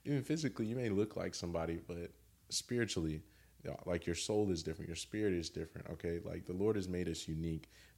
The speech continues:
to, uh, not only to impact other people, but, um, you know, he's just because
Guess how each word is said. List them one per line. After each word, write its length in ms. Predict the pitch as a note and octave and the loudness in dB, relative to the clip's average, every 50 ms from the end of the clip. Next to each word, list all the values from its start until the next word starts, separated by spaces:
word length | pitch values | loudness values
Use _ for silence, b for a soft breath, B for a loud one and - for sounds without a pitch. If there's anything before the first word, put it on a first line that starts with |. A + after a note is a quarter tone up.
| B B B - | B B B -6
to, 300 | - F#2 F2 E2+ E2 - | -2 0 0 0 0 -2
uh, 180 | D#2+ E2 E2 E2 | -2 -4 -4 -4
not 200 | F#2 A2+ E3 G3 - | -2 -2 -2 0 0
only 220 | - B2 B2 A#2+ G2 | 0 2 2 2 0
to 260 | - - E2 D#2+ - | 0 -2 -2 -2 0
impact 460 | F2+ F#2+ A2 - F#2 E2+ F2 - - - - - - - | -2 -2 2 2 0 0 0 -4 -8 -18 -20 -16 -8 -4
other 180 | F#2 F2 E2 | -2 -2 -2
people, 380 | D#2+ - - G#2 G#2+ - - E2 E2 | -2 -2 -2 -4 -2 -2 -4 -4 -2
but, 240 | E2+ D#2 D#2 - - - - - - - - | -2 -4 -4 -4 -6 -10 -16 -20 -20 -18 -12
um, 360 | - E2+ E2 E2 E2+ E2+ F2+ - - - - | -10 -8 -8 -8 -8 -10 -12 -14 -16 -12 -6
you 80 | G#2 | -4
know, 100 | C3+ D3+ | -2 0
he's 180 | C#3+ C#3+ C#3+ C#3+ | 0 0 0 0
just 220 | C#3 D3+ D#3+ - | 0 -2 -2 -2
because 360 | - D3+ - D3+ D3+ D3 C#3 | -4 -2 0 2 2 2 0